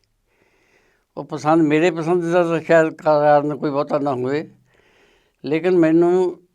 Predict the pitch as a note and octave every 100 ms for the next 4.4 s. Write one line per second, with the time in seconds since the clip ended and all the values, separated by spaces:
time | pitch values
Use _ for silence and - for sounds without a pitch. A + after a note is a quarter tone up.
0 | _ _ D#3 D#3+ D#3 D#3+ D#3 C#3+ C#3 F3
1 | E3 D#3 D#3 D#3 C#3 C3+ C#3 D#3+ - _
2 | _ _ _ _ _ _ E3 D3+ D3+ E3
3 | E3 - - D#3 F3 F3 F3+ F#3+ F3 C3+
4 | B2 B2 G#2